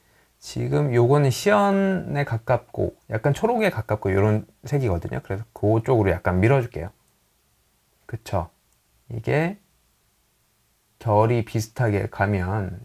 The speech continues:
잘 어울리죠? 그 색들이랑 잘 어울리고요.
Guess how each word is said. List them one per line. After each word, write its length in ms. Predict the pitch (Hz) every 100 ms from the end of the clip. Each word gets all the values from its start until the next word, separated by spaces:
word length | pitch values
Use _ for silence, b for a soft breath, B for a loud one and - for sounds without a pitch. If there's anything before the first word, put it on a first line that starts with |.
| -
잘 220 | - 110
어울리죠? 600 | 95 98 104 98 117 117 _
그 180 | - 107
색들이랑 680 | 127 120 - 101 92 101 113 _ b b b b b _ _
잘 240 | 123 123
어울리고요. 720 | 104 117 123 107 101 127 85